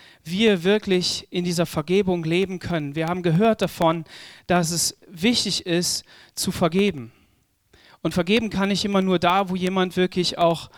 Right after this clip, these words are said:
Buße tut, wo er umkehrt und wo er sich entweder zu mir hinwendet als Mensch und dann eben auch zu Gott,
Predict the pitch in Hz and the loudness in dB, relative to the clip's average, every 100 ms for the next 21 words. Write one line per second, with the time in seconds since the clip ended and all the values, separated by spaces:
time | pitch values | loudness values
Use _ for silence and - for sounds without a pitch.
0 | - - - 220 226 - - 262 214 - | -20 -20 0 4 4 2 2 4 2 0
1 | - - 170 175 175 170 170 - 214 196 | -8 -6 -4 -2 2 2 2 0 0 0
2 | - 170 147 131 - 165 156 175 156 165 | 0 2 2 -2 -6 -6 -4 -2 0 0
3 | 160 - 165 160 - 202 190 185 170 156 | 0 -2 -2 -2 -4 -6 -2 0 0 0
4 | - 170 208 240 220 220 214 220 240 247 | -2 -2 0 0 0 -2 -2 -2 -2 -4
5 | - - 147 - 165 214 - - _ _ | -6 -4 -4 -2 -4 -4 -6 -12 _ _
6 | - - - - 170 190 202 196 190 180 | -20 -20 -14 -4 0 0 0 -2 -2 0
7 | 175 156 - 165 160 196 - | -4 -4 -8 -4 -2 -2 -6